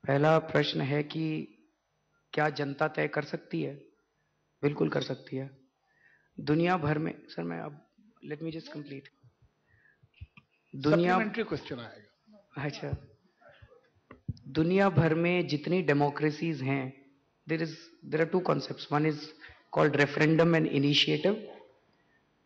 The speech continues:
Speaker 1: और दूसरा है ग्राम सभाओं के जरिए।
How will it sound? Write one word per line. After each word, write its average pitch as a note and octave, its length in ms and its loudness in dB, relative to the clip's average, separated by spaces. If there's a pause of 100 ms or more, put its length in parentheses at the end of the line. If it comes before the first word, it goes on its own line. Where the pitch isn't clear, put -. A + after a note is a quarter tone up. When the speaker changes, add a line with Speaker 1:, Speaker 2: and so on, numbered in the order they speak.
(500)
Speaker 1:
और D#3 120 2
दूसरा D#3 360 2
है E3 200 2
ग्राम C#3+ 260 4
सभाओं C#3 360 2
के C3 160 -6
जरिए। C3 400 -4